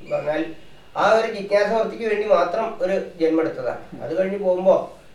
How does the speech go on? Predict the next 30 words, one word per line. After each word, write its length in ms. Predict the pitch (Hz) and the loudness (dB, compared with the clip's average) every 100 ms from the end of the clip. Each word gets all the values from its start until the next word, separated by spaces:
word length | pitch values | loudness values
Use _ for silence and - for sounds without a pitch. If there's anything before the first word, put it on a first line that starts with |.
| - | -12
ഇത്ര 220 | 151 185 | -8 2
കാലം 460 | 220 233 214 208 220 - | 4 6 6 4 4 2
ഒരു 120 | - 190 | 2 4
ഭർത്തൃ 360 | 180 - 202 | 2 0 -2
ശുശ്രൂഷയ്ക്ക് 520 | 196 190 180 185 196 202 - | -2 -2 -4 -6 -2 -2 0
യോഗ 300 | 165 165 160 175 | 2 4 4 4
ഉണ്ടാവുള്ളൂ 400 | 175 160 160 165 | 2 2 2 2
മറ്റവർക്ക് 480 | 147 - 147 - 160 156 - - - - - | 2 2 0 0 -2 -2 -4 -12 -16 -16 -16
കൂട്ടണം. 220 | 135 147 | -10 -4
അങ്ങനെ 240 | 156 165 190 185 - 151 | 2 4 4 2 -6 -4
കർമ്മങ്ങൾ, 360 | 151 180 208 | 2 2 4
ഒരേമാതിരിയുള്ള 580 | 202 180 196 190 185 190 | 4 4 6 6 6 2
കർമ്മങ്ങൾ 360 | - - 165 175 | -2 -2 0 0
തമ്മിൽ 260 | 165 156 | 0 -2
കൂട്ടിയോജിപ്പിക്കും 680 | 156 143 151 156 151 139 151 | -4 -8 -6 -4 -6 -8 -8
പ്രകൃതി 300 | 131 - 123 | -8 -10 -12
എന്ന് 120 | 131 | -14
പറയുന്നത്. 360 | - - - - - - - - - | -12 -14 -16 -18 -20 -20 -20 -20 -2
അവർക്കും 300 | 143 160 233 | 2 4 4
അതായിരിക്കും 400 | 220 208 196 185 | 4 4 0 2
യോഗം. 280 | 170 - - - - - - - - - - - - - | 2 2 -2 -12 -20 -20 -20 -18 -18 -20 -20 -20 -20 -10
അങ്ങനെ 180 | - 156 | 0 2
ആയിരിക്കും. 340 | 147 139 135 | 2 -2 -2
അതിന് 180 | 151 190 | 2 2
ശേഷം 300 | 220 220 202 | 4 2 2
അവർക്ക് 260 | 208 208 208 | 2 0 4
വേറെ 320 | 196 190 196 | 6 8 6
മാർഗങ്ങളായി 560 | 175 170 170 175 165 160 | 4 2 2 2 2 4
എന്ന് 140 | 160 | 2
വരാം. 260 | 135 - | 2 -2